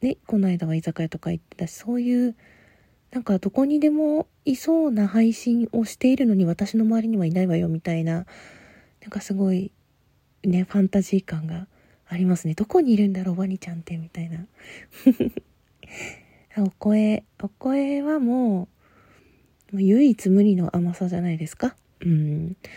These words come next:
女性だったらそういう声出してみたいって思うんじゃないですかね。私はずっと低いので、あの、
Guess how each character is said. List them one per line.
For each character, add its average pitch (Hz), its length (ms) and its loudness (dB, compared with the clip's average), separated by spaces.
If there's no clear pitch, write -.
女 196 140 -2
性 330 380 -2
だ 359 100 0
っ 339 60 0
た - 220 0
ら 185 100 6
そ 208 160 2
う 208 80 4
い 208 60 6
う 202 40 0
声 202 220 2
出 202 100 4
し - 80 -8
て 185 120 -2
み 180 120 0
た 190 120 -4
い 175 40 2
っ - 40 -2
て - 160 -6
思 190 120 0
う 190 60 2
ん - 20 -2
じ 170 60 -2
ゃ 160 40 -4
な 170 60 -4
い 156 40 -4
で 160 40 -6
す - 80 -16
か 160 120 -6
ね。 170 220 0
私 254 340 -6
は 269 100 0
ず 233 120 -6
っ - 20 -8
と - 180 -4
低 - 320 0
い 220 80 2
の 180 140 -2
で、 180 400 -2
あ 202 80 -4
の、 165 500 0